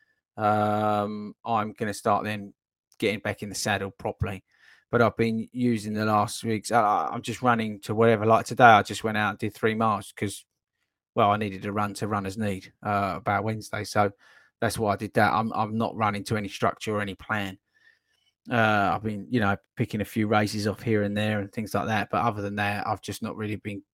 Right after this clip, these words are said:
caring about what I've been doing. But when, effectively, when Simon gets back from holiday, I'm gonna start knuckling down, you know, and the old double runs and things like that will start coming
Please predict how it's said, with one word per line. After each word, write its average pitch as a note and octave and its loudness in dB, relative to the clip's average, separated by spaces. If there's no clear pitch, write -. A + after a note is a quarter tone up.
caring G#2 2
about G2+ -2
what G#2 0
I've F#2 -2
been G2+ -6
doing. G2 0
But A#2 0
when, C#3 4
effectively, C3+ 2
when A#2+ 6
Simon C#3 8
gets G#2+ 0
back - 4
from A2+ -4
holiday, G2+ -2
I'm A2 -6
gonna G#2 -6
start G#2 2
knuckling G2+ -6
down, F#2+ -4
you G#2+ -6
know, G2 0
and F#2+ -2
the G2 0
old F#2+ -4
double F#2+ 2
runs G2 -4
and C3 -16
things G2 -8
like G2 0
that F2+ -4
will G2+ -12
start - -2
coming G2 -4